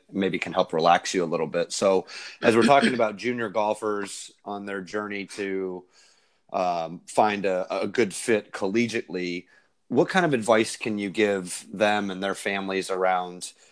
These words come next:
just how to prepare for that next step, um, whether it be, you know, golf-wise, technically, and, and mentally, or whether it be, you know, with mentorship? Sounds like you play a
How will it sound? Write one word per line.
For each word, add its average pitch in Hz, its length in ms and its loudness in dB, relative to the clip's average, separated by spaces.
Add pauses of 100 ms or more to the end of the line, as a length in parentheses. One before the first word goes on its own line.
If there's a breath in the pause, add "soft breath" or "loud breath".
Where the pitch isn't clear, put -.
(140)
just 143 200 2
how 113 220 6
to 117 140 2
prepare 98 840 -6 (140)
for 110 320 -4
that 101 260 -4
next 104 320 -8
step, 104 480 -6 (140)
um, 90 320 -6
whether 98 260 -2
it 85 140 -8
be, 95 440 -2 (400 soft breath)
you 95 120 -8
know, 90 320 0 (680)
golf-wise, 127 680 8
technically, 123 680 6
and, 104 220 2
and 101 180 -2
mentally, 147 540 4
or 101 400 4
whether 104 300 2
it 101 100 -12
be, 101 380 -2 (280 soft breath)
you 98 80 -8
know, 98 120 0
with 95 280 -2
mentorship? 110 840 2
Sounds 95 280 -2
like 92 180 -2
you 92 120 -2
play 101 240 2
a 95 120 2